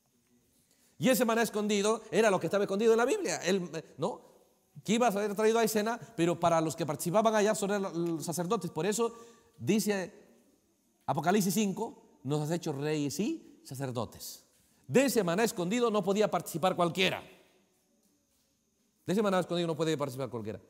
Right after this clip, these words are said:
Mostrando que no cualquiera va a participar de ese maná escondido. En otras palabras, la mayoría estarán contentos,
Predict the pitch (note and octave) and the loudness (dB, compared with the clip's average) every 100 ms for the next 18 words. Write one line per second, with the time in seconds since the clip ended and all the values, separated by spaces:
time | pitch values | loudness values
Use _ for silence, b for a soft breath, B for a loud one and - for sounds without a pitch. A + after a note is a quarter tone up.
0 | b b b C#3+ G3 F3 A3 B3+ G3+ F3+ | b b b 0 0 4 6 6 4 -2
1 | G#3 - - D3+ G3+ A3 - E3+ D#3+ A3 | -6 -14 -4 2 2 2 0 -2 4 4
2 | G#3+ F#3+ - - C#3 C3 F3+ F#3+ D#3 D#3 | 4 2 0 -4 -4 0 0 0 -4 -4
3 | D#3+ D#3+ E3 C#3 A#2+ G3 A#3 C4 A#3 A3 | -4 -4 -6 -6 -2 0 2 2 4 4
4 | G#3 C#4 B B F3+ G#3 F#3+ F3+ F3 A#3 | 2 -2 B B 0 2 4 4 4 6
5 | G3 F#3 A3+ - D#3+ F3 G3 G#3 F#3+ G#3+ | 4 2 0 -6 -4 -2 -2 0 4 4
6 | F#3+ G#3 A3+ - | 4 0 -2 -4